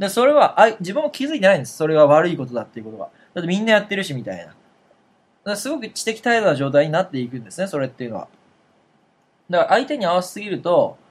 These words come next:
えー、自分もバカになるし、相手もバカになるっていうような状況が起きるから、もう僕は絶望的だなって思うわけです。オレオレ詐欺やってる奴らもバカになっていくし、えー、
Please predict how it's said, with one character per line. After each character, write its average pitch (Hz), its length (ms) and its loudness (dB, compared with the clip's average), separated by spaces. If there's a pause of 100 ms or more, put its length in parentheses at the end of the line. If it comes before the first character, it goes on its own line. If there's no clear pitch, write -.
(240)
え 123 460 -2
ー、 - 20 -20
自 156 180 -6
分 285 160 -4
も 311 120 2
バ 196 140 6
カ 190 120 -2
に 139 80 -4
な 120 80 -6
る 104 100 -10
し、 123 380 -8
相 208 180 4
手 302 120 -6
も 196 100 -6
バ 147 140 6
カ 139 100 2
に 117 80 -8
な 101 100 -10
る 90 80 -14 (440)
っ - 20 -20
て 220 100 -6
い 226 40 -4
う - 20 -2
よ 240 140 2
う - 20 2
な 170 140 2
状 143 160 0
況 165 200 -2
が 151 60 2
起 147 60 -6
き 185 100 -4
る 143 80 -4
か 127 80 -4
ら、 120 320 0
も 180 120 -4
う 147 40 -6
僕 180 160 -6
は 262 80 2
絶 170 300 -6
望 262 140 -2
的 240 180 -6
だ 214 80 -2
な 208 60 -2
っ - 60 -14
て - 60 -10
思 123 100 -8
う 110 40 -8
わ 104 60 -14
け - 60 -20
で - 60 -20
す。 - 140 -20 (200)
オ 170 120 2
レ 240 80 4
オ 277 60 2
レ 294 60 2
詐 294 140 0
欺 220 80 -4
や 139 120 2
っ 135 60 -6
て 226 120 -6
る 233 60 -2
奴 240 180 -2
ら 143 80 2
も 117 40 -6
バ 147 140 2
カ 156 100 0
に 123 60 -6
な 131 80 -4
っ 131 80 -8
て - 80 -16
い 107 60 -14
く 110 80 -14
し、 165 280 -8 (160)
え 143 120 -2
ー、 131 60 -4